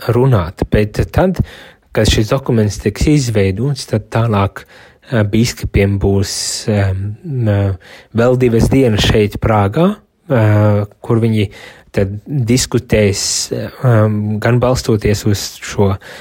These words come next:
kontinentālo dokumentu, gan balstoties uz tām sarunām, ko viņi šeit bija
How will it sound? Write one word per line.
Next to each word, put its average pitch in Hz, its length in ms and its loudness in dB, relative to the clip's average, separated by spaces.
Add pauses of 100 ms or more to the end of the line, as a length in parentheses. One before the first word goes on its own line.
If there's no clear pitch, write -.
(220)
kontinentālo 147 920 2
dokumentu, 123 560 -2
gan 110 240 -2
balstoties 107 720 0
uz - 80 -8
tām 104 180 -2
sarunām, 107 560 0
ko 104 140 -2
viņi 98 180 -2
šeit 147 360 0
bija 135 240 2